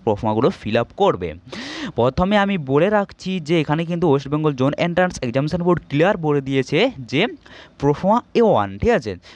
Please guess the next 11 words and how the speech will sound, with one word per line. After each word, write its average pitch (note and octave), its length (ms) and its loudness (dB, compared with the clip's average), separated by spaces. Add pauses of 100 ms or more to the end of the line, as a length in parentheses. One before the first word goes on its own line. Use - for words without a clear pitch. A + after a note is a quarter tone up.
(160)
প্রফর্মা F3+ 380 2 (240)
এ - 80 0
ওয়ান F#3+ 140 2 (120)
তোমরা C#3 220 2 (460)
হচ্ছে B2+ 220 -4 (220)
কোন D3 180 0
কোন G#3 80 2 (140)
অথরিটি D#3+ 360 0
পার্সনের A#2 420 -2
কাছে A#2+ 180 0 (240)
সাইন A#2 280 0